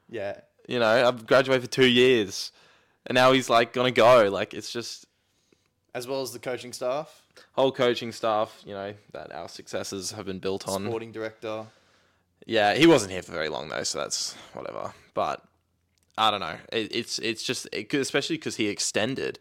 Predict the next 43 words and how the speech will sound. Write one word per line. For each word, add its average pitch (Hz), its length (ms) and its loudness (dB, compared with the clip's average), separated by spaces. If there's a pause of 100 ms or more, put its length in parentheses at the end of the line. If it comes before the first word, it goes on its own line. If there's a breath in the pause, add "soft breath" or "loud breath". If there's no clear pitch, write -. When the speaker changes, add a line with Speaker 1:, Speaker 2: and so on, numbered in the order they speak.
(240 soft breath)
Speaker 2:
He - 80 -12
was 107 80 -8
meant 156 140 -8
to 156 40 -10
be 120 60 -6
here 104 100 -8
till 98 140 -10
twenty 98 220 -8
twenty-six. - 760 -8
Speaker 1:
Yeah. 98 160 -10 (280 soft breath)
Speaker 2:
And 113 80 -6
he 110 60 -4
said 110 200 0
he 104 40 -2
was 95 80 -6
like, 107 160 -12
"Oh, 113 40 -6
I 104 80 -6
have 104 100 -8
so 131 100 -4
much 113 160 -4
energy. 120 580 -2 (800)
You 107 80 -10
know, 98 160 -2
like, 92 180 -6
I 98 60 -4
could 95 160 -12
do 98 140 -4
this 95 160 -6
for 104 100 -10
another 98 200 -4
ten 107 220 -14
years 120 240 -4
if 120 80 -12
I 117 40 0
wanted 110 240 -2
to." 113 120 -2
And 98 100 -4
then 98 80 -4
all 104 120 0
of 95 80 -8
a 101 40 -8
sudden, 95 480 -6